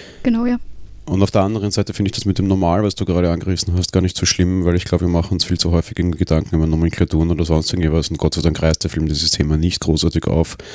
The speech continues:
Speaker 2: Heißt im Endeffekt, es wird dort auch einfach ganz klipp und klar als normale Kinder bezeichnet, weil es entspricht eben nicht der Norm, im Gesicht derartig entstellt zu sein und in seiner Jugend oder in seiner Kindheit einfach schon so häufig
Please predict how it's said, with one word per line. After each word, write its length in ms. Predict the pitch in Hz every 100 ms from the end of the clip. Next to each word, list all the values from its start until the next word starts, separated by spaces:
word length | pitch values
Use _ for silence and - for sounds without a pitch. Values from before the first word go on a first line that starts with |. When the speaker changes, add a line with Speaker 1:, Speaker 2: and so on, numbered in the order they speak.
| - - - -
Speaker 2:
Heißt 220 | 82 82
im 80 | 78
Endeffekt, 600 | 76 76 - 80 - -
es 180 | 85
wird 180 | 82 -
dort 100 | 76
auch 140 | 78 76
einfach 260 | 71 71
ganz 240 | 78 71 -
klipp 160 | -
und 100 | 71
klar 220 | - 73
als 100 | 69
normale 300 | 76 69 69
Kinder 240 | 71 76 69
bezeichnet, 500 | - 78 78 80 69
weil 120 | 76
es 100 | -
entspricht 400 | - 71 76 -
eben 220 | 71 69
nicht 200 | 71 -
der 60 | 71
Norm, 380 | 67 69 76 76 - - - - -
im 160 | - 76
Gesicht 380 | 71 78 - -
derartig 280 | 73 73 73
entstellt 360 | 67 78 71
zu 80 | -
sein 280 | - 76 71
und 200 | 73 71
in 100 | 71
seiner 200 | 73 71
Jugend 340 | 67 67 67
oder 180 | 65 69
in 80 | 67
seiner 220 | 69 69
Kindheit 400 | - 73 - -
einfach 240 | 71 71
schon 120 | 69 71
so 200 | 76 67
häufig 480 | 69 - 71 -